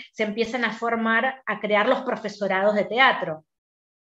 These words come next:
Porque tanto a nivel terciario como a nivel universitario, o sea, a nivel superior,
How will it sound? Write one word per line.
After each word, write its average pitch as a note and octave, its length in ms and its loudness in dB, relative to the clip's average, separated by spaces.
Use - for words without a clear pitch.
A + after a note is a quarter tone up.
Porque A3 600 2
tanto G#3 240 2
a F#3 40 -2
nivel G#3 300 2
terciario B3+ 840 2
como F#3+ 180 -6
a - 20 -8
nivel F#3 240 -6
universitario, F#3+ 720 2
o - 20 -6
sea, F#3 140 -6
a F3 100 -6
nivel F#3 220 -2
superior, G#3+ 580 2